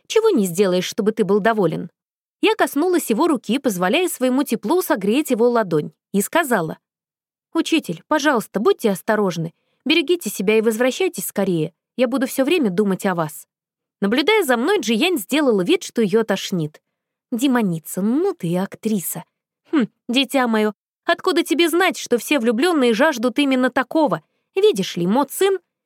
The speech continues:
Я внимательно посмотрела на него. Вот только увидев выражение его лица,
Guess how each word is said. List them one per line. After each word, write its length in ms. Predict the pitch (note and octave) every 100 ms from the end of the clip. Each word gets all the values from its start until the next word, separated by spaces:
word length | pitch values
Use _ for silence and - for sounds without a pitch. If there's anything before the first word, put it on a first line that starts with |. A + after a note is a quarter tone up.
| _ _ _
Я 140 | F3+ A#3+
внимательно 540 | G#3 B3 G4+ F#4+ F4+
посмотрела 640 | F4 - G4 - A3+ F3
на 80 | E3+
него. 340 | E3+ F3 D3+ - _ _ _ _
Вот 180 | - A#3
только 260 | - C#4 -
увидев 360 | B3+ C#4 G#3+ F#3+
выражение 480 | G3+ G#3+ C#4+ A3+
его 120 | G3 C4
лица, 400 | G#3 - E4+